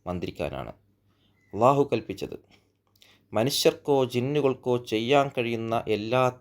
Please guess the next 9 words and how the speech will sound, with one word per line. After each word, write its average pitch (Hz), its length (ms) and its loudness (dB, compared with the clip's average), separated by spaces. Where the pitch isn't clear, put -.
തിന്മകളിൽ 123 560 -2
നിന്നുമുള്ള 110 580 -2
കാവൽ 110 460 0
ആ 104 140 -2
സൂറത്തുകളിലുണ്ട്. 110 1000 -4
ഇതിനേക്കാൾ 104 600 -2
വലിയൊരു 101 580 0
ചികിത്സ 98 480 -6
വേറെയില്ല. 92 720 -2